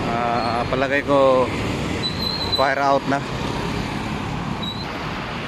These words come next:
Sintris, Iton. Ito tayo ngayon sa Iton Sintris. Ah, dito ay, ah, maraming mga, ah, mga call center. Ganda yung ginawa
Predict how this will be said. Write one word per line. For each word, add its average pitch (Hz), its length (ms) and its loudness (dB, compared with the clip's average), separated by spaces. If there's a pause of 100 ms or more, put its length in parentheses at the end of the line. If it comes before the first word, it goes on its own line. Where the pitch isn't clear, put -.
(1200)
Sintris, 139 640 -4
Iton. 151 320 0
Ito 151 320 -4
tayo 143 320 2
ngayon 147 160 2
sa 143 400 0
Iton 151 400 2
Sintris. 147 720 -2 (1120)
Ah, 127 320 0 (160)
dito 156 400 2
ay, 135 240 4 (160)
ah, 131 160 2
maraming 131 400 0
mga, 131 240 2 (400)
ah, 113 140 -6 (180)
mga 123 80 -2 (160)
call 143 160 2
center. 143 480 -2 (2500)
Ganda 131 320 -2
yung 156 240 2
ginawa 151 320 2